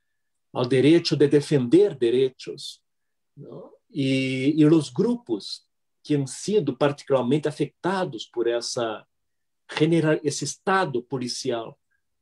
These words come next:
de generalizada violación a los derechos humanos han sido exactamente aquellos que han, han se posicionado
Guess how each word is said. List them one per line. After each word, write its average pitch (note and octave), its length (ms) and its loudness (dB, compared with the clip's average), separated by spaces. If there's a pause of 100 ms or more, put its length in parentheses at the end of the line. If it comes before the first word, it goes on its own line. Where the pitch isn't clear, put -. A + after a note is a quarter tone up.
(140)
de A#2 160 -4
generalizada C#3 920 0
violación B2 500 -10
a - 20 -8
los A2+ 140 -8
derechos A2 380 -6
humanos B2+ 520 -6 (280)
han C3+ 180 0
sido C3 380 0
exactamente A#2+ 920 -4 (400)
aquellos B2 800 0
que A#2+ 460 2
han, B2 380 -4 (200)
han B2 220 -8
se - 240 -4
posicionado C3+ 920 2